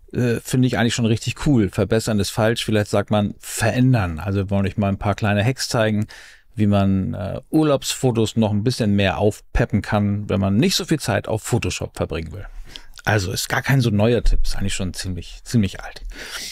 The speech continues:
Ich zeig euch mal, was ich meine. Wir waren im Fotocamp und der Ralf hat dieses Foto hier gemacht in der Fußgängerzone von Lissabon. Sehr cool, wie ich finde. So ein kleines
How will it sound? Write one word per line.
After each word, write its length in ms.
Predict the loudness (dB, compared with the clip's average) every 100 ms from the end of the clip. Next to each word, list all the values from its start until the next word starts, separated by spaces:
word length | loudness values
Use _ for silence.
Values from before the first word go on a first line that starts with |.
| -14 -18 -20 -20 -2
Ich 200 | -2 0
zeig 260 | -2 -2 -2
euch 140 | 0
mal, 160 | 0 0
was 160 | -4
ich 120 | -6 -8
meine. 360 | -8 -12 -16 -18 -18 -18 -20 -20 -20 -20 -20 -20 -2
Wir 200 | 0 2
waren 200 | 4 2
im 280 | 2 2 0
Fotocamp 560 | 0 0 2 2 4 4
und 100 | 2
der 160 | 2
Ralf 220 | 2 0
hat 180 | -2 0
dieses 240 | 2 2 0
Foto 320 | -2 0 2
hier 160 | 2
gemacht 340 | 2 2 2 2
in 80 | 2
der 100 | 2
Fußgängerzone 880 | 0 -4 -2 0 2 0 0 2 2
von 180 | 2 2
Lissabon. 680 | 2 0 -2 0 -2 -6 -12 -18 -6
Sehr 320 | 2 2 2 -2
cool, 240 | 0 0
wie 100 | -2
ich 120 | -6 -6
finde. 280 | -8 -8 -8
So 100 | -10
ein 100 | -6
kleines 500 | -6 -4 -6 -10